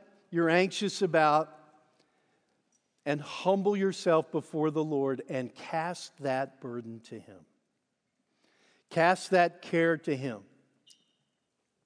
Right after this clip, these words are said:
Trust him. Humble yourself and say, "Lord, I'm not in control, but you are in control." He hears the prayers of the humble.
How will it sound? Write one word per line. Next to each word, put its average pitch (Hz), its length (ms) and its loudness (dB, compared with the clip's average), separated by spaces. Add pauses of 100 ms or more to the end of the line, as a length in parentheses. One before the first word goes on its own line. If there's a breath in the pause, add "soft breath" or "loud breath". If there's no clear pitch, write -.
(1300)
Trust - 520 -16
him. 98 140 -18 (1700 soft breath)
Humble 151 280 -2
yourself 170 580 -4
and 135 100 -10
say, 131 180 -8
"Lord, 127 260 -6
I'm 147 200 -6
not 156 220 -6
in 147 100 -6
control, 127 680 -12
but - 240 -20
you 156 340 -8
are 107 160 -12
in 123 160 -12
control." 143 760 -20 (1200)
He 143 220 -12
hears 160 640 -8
the 151 140 -8
prayers 123 560 -6
of 113 80 -14
the 107 80 -14
humble. 107 480 -20